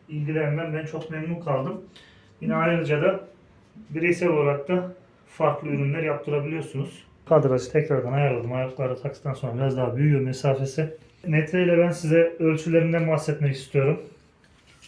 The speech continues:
Ayaksız hali bu şekilde kırk beş santim. Ayaklı olarak direkt yerden ölçtüğümüz zaman ise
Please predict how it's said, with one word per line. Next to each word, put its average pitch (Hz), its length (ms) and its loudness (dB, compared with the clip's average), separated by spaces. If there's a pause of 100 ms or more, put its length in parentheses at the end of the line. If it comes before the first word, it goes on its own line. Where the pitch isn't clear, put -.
(1300)
Ayaksız 170 520 -2
hali 160 420 2 (1500)
bu 175 40 -14
şekilde 147 760 -4
kırk - 260 -6
beş 170 160 0
santim. 151 500 -4 (1400)
Ayaklı 160 380 0
olarak 139 380 -2
direkt 151 260 -8
yerden 147 360 -4
ölçtüğümüz 156 480 -6
zaman 147 280 -4
ise 151 400 -2